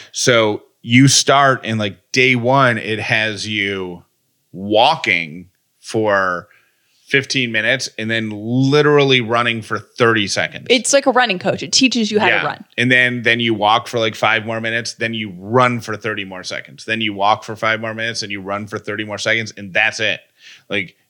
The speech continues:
Speaker 2: in the course of a half hour, you run for ninety seconds with minutes in between each one. And it slowly builds you up from there.
Speaker 1: So I think that, um, 'cause I did see a couple people on the Facebook group say,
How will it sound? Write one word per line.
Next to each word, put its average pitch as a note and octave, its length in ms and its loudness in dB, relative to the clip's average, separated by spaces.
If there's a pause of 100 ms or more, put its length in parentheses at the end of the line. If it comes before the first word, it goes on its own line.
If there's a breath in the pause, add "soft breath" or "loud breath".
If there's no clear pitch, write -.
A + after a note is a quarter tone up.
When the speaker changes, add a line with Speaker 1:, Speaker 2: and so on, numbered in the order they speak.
(160)
Speaker 2:
in A#2 120 0
the A2+ 80 2
course B2+ 320 -2
of B2+ 80 -4
a A#2 80 2
half A2+ 280 -4
hour, A#2 340 -2
you G#2 280 -8
run G#2+ 300 -6
for G2 180 -8
ninety G2+ 520 -4
seconds G#2 580 -2
with F#2 160 -10
minutes G#2 520 -4
in G2+ 120 -12
between F#2 440 -10
each F2+ 260 -18
one. G2+ 340 -6 (320 loud breath)
And G2+ 120 -4
it G2 120 -4
slowly A#2+ 580 0
builds G2 300 -8
you G2+ 160 -8
up - 140 -8
from F2 160 -12
there. G2+ 360 -2 (340 loud breath)
Speaker 1:
So - 200 0 (100)
I D4 260 4
think G#3+ 640 -2
that, F#3 480 4
um, F#3 240 0
'cause A#3 120 2
I A3+ 100 6
did A#3+ 260 -2
see A#3+ 180 4
a G3+ 60 0
couple - 240 -2
people G3+ 480 -2
on F#3 120 0
the D3+ 60 -4
Facebook - 380 -4
group D4 340 -4
say, F3+ 600 2